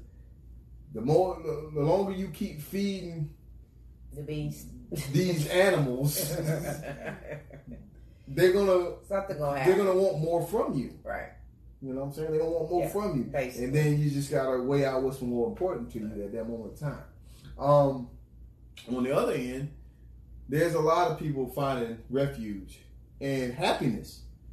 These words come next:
Speaker 1: in having a poly relationship or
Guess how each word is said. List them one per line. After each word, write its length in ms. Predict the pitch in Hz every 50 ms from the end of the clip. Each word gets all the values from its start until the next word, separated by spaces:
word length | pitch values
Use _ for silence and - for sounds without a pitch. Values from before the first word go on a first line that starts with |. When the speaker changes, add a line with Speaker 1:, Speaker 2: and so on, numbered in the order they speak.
| - - - - - - - - - -
Speaker 1:
in 220 | 135 135 131 135
having 600 | 147 147 139 139 135 131 127 123 120 117 120 - - - - - - - - - - - - - - - - -
a 40 | - - -
poly 320 | - 123 113 117 127 127 123
relationship 720 | 123 131 131 131 135 139 139 139 - - 156 156 180 175 - -
or 220 | - 135 131 123